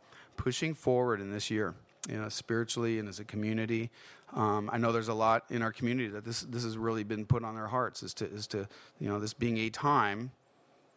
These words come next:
whether it's the year two thousand thirteen or just life, it's a time to push forward. So I wanna pray that for us, um, for each and every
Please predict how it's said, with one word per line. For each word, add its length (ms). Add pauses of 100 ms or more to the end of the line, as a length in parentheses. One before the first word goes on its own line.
(120)
whether 200
it's 120
the 100
year 140
two 180
thousand 380
thirteen 520
or 60
just 220
life, 640 (600)
it's 120
a 40
time 280
to 80
push 240
forward. 440
So 280 (680)
I 80
wanna 180
pray 260
that 180
for 260
us, 360 (100)
um, 260
for 220
each 240
and 80
every 360